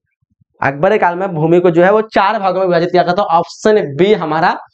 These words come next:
करेक्ट होने वाला है। बताया आप लोग को ना, अकबर के काल में भूमि को चार भागों में, इसका वर्णन किसमें मिलता है? तो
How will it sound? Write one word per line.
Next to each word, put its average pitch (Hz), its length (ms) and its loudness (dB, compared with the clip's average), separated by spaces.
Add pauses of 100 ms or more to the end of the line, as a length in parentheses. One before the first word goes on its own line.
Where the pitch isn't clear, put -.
(200)
करेक्ट 208 320 2
होने 165 160 0
वाला 143 160 2
है। 143 60 -4
बताया 160 200 2
आप 180 100 -2
लोग 196 100 -6
को 214 80 0
ना, 247 80 2
अकबर 175 260 0
के 196 80 0
काल 165 220 0
में 180 140 -2
भूमि 160 260 0
को 175 140 2
चार 160 320 0
भागों 160 200 -2
में, 185 140 0 (340)
इसका 151 200 0
वर्णन 185 260 -2
किसमें 208 280 -2
मिलता 226 240 2
है? 311 180 -2
तो 202 80 -4